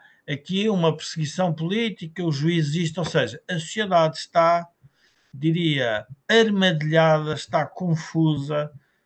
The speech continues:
está resignada e está ao mesmo tempo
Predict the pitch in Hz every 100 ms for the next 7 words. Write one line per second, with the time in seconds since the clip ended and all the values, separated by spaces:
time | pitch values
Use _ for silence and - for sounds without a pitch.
0 | _ _ - - 165 147 - 143 160 160
1 | 156 185 165 156 139 127 143 175 156 -
2 | - 160 151 151 170 151 151 151 160 160
3 | 135 - 135 127 127 120 117 110 110